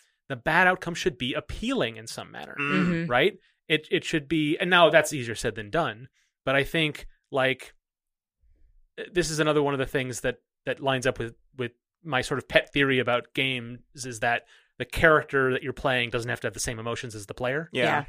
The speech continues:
Speaker 1: And so you, I would love a game to have a surprise sudden death that's avoidable,
Speaker 2: Mm-hmm.
Speaker 1: but that the player is excited about.
Speaker 2: Hmm.
Speaker 1: Like, why is that not, we have that in horror movies. <laughs>
Speaker 2: Yeah.
Speaker 1: When, when, when a,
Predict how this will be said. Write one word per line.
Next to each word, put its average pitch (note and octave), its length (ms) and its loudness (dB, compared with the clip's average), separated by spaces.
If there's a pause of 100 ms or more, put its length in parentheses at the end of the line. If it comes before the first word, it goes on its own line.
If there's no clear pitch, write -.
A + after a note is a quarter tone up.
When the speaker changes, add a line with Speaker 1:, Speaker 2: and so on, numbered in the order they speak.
(140)
Speaker 1:
And C3+ 140 -4
so C3+ 440 2 (260)
you, G3 400 -6 (380)
I E3 140 4
would F3 200 2 (180)
love D#3 380 6
a C#3 60 6
game A#2 580 -4 (180)
to C3+ 100 -8
have B2+ 280 2
a B2 40 -8
surprise D3 680 0
sudden C3 480 2
death C3 380 -2
that's A#2+ 180 -6
avoidable, A#2 800 2
Speaker 2:
Mm-hmm. B2 220 -12 (180)
Speaker 1:
but C3 80 -6
that C3 100 -8
the C#3+ 80 -2
player D#3 300 8
is C#3 120 4
excited A#2+ 460 -4
about. - 280 -12 (600)
Speaker 2:
Hmm. G3 200 -4
Speaker 1:
Like, C#3 160 2
why D#3+ 280 4
is F3 160 4
that E3 220 4
not, C#3 280 0 (200)
we D3 140 0
have E3 220 2
that E3+ 220 8
in C#3+ 120 0
horror A#2+ 400 0
movies. A2+ 480 -4 (120)
<laughs> - 140 -12
Speaker 2:
Yeah. E3+ 280 8
Speaker 1:
When, E3+ 180 6 (360)
when, F3+ 140 0 (160)
when E3 140 0
a, D3 100 4